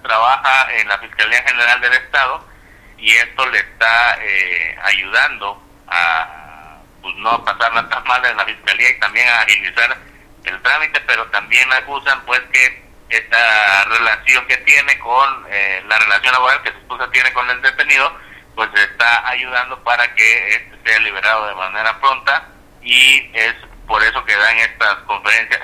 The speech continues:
esta conferencia de prensa el día de ayer, para pedir a la fiscalía, pues, que se aplique la ley y que no se libere a la persona que está detenido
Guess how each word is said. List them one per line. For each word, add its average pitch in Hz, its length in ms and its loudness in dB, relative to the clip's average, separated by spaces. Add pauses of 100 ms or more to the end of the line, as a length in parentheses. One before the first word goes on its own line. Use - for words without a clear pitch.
(120)
esta 139 200 -2
conferencia 120 460 -4
de - 60 -8
prensa 120 240 -2
el 113 80 -2
día 120 100 2
de 117 80 4
ayer, 113 280 4 (380)
para 101 280 0
pedir 107 220 0
a 131 40 0
la 123 100 0
fiscalía, 117 640 0
pues, 92 160 -6 (140)
que 90 200 -4
se 87 360 0
aplique 131 400 0
la 135 120 2
ley 131 260 2
y 127 80 -4
que 104 100 -8
no 104 240 -4
se 113 100 0
libere 104 560 2 (240)
a 104 180 0
la 98 160 0
persona 113 460 -2
que 98 100 -4
está 107 340 -2
detenido 104 760 -4